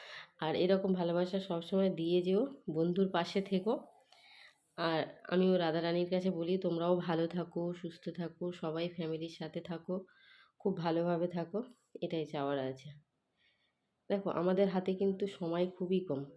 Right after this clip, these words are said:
প্রত্যেকের হাতে। আমরা যে কোনো দিন চলে যেতে পারি, কিন্তু যতক্ষণ থাকবো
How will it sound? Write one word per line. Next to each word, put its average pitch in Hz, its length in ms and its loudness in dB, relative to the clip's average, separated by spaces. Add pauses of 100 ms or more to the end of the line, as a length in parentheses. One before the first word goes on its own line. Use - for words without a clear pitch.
প্রত্যেকের 220 520 2
হাতে। 165 260 0
আমরা 175 220 0
যে 190 180 -4
কোনো 190 220 2
দিন 196 180 2
চলে 175 240 -4
যেতে 160 200 -4
পারি, 151 180 -4
কিন্তু 175 240 -2
যতক্ষণ 190 540 2
থাকবো 180 420 0